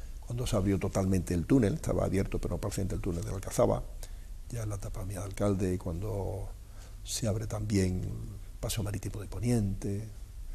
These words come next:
son, son muchos momentos. Y luego, eh, circunstancias de disfrute de esos avances de la ciudad, pues,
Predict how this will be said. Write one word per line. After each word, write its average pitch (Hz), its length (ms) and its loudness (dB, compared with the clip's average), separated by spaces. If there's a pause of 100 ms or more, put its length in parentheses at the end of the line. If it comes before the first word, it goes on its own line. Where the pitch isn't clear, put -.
(460)
son, 127 320 -4
son 156 120 -2
muchos 151 240 -4
momentos. - 420 -8 (2000)
Y 117 60 6
luego, 107 1500 6
eh, - 60 -8
circunstancias 117 840 2
de 120 100 6
disfrute 107 420 4
de 98 80 4
esos - 220 0
avances 90 320 2
de 95 80 -4
la 98 100 -2
ciudad, 101 560 6
pues, - 220 -6